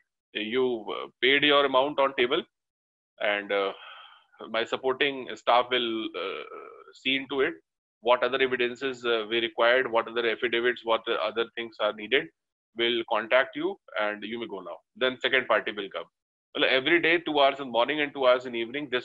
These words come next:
was his sitting, this was his sitting through which he, uh, make business and that business was incredible business। मतलब उनका मानना था, उस जमाने में उनका मानना था कम से कम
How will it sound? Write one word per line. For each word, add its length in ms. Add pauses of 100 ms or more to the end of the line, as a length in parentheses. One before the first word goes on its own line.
was 160 (580)
his 200
sitting, 500
this 160
was 160
his 160
sitting 220
through 200
which 200
he, 180 (440)
uh, 80
make 340
business 280 (220)
and 140
that 140
business 420
was 280
incredible 420
business। 500 (480)
मतलब 340 (460)
उनका 180
मानना 280
था, 200
उस 240
जमाने 300
में 80
उनका 200
मानना 240
था 120
कम 340
से 160
कम 280